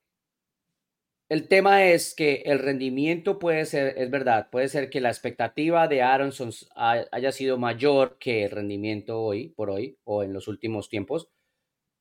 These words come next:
pero hay un factor que es inapelable, que no se puede dejar de ver, y es Gio Reyna es realeza en el fútbol estadounidense.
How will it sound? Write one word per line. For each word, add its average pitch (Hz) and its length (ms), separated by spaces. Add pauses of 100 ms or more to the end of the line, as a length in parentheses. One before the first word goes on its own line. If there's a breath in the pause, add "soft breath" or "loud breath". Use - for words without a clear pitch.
(180)
pero 160 580
hay 127 160
un 135 140
factor 135 340
que 127 240
es - 340 (1080)
inapelable, 131 880
que 104 160
no 113 220
se 127 160
puede 131 260
dejar 107 280
de 107 120
ver, 143 240
y 117 140
es 139 380 (760)
Gio 147 220
Reyna 156 260
es 151 80
realeza 127 600 (520)
en - 160
el 143 120
fútbol 131 240
estadounidense. 104 640